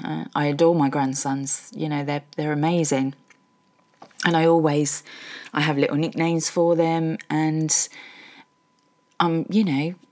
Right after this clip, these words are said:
a doting grandmother. And it's, it's nice because my, my parents weren't great with my kids because they weren't great with me. They,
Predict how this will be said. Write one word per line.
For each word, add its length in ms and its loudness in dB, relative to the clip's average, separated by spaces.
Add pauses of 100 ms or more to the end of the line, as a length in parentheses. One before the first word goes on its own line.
a 100 -8
doting 440 0
grandmother. 640 2 (400)
And 460 -2 (400)
it's, 240 -2
it's 240 -2
nice 440 2
because 580 -2 (580)
my, 480 0
my 320 0 (640)
parents 560 0
weren't 260 0
great 380 0
with 160 -2
my 160 0
kids 340 -2
because 320 -2
they 120 2
weren't 200 0
great 240 0
with 160 -4
me. 340 2
They, 320 0